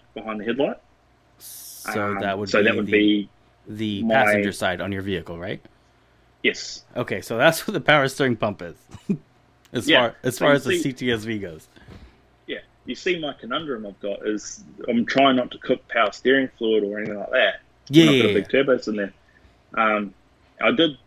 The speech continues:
Speaker 1: look at electric pump, like an M R two, which I think, like, Dylan Hughes and a couple other people have got.
Speaker 2: Uh-huh.
Speaker 1: Um, I have ran an electric pump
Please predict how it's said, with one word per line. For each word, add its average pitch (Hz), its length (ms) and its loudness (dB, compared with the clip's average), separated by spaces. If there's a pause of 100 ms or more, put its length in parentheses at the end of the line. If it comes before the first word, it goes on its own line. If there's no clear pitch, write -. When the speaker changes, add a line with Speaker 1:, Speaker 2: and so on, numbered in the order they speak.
(120)
Speaker 1:
look 117 400 -8
at - 80 -10 (340)
electric 120 380 -6 (380)
pump, 98 320 -10
like 127 200 -8
an - 60 -8
M 123 220 -2
R 113 140 -2
two, 135 640 4
which - 240 -8
I - 20 -8
think, 120 220 -2
like, - 200 -6
Dylan 117 320 4
Hughes 120 380 6
and 107 240 -4
a - 40 -18
couple 123 180 4
other 110 120 4
people 120 280 4
have - 80 -12
got. 131 260 4 (540)
Speaker 2:
Uh-huh. 104 120 -4
Speaker 1:
Um, 104 460 -2 (120)
I 110 100 4
have 117 280 4 (220)
ran 120 440 -2
an 113 180 -10
electric - 340 -8
pump 117 300 -10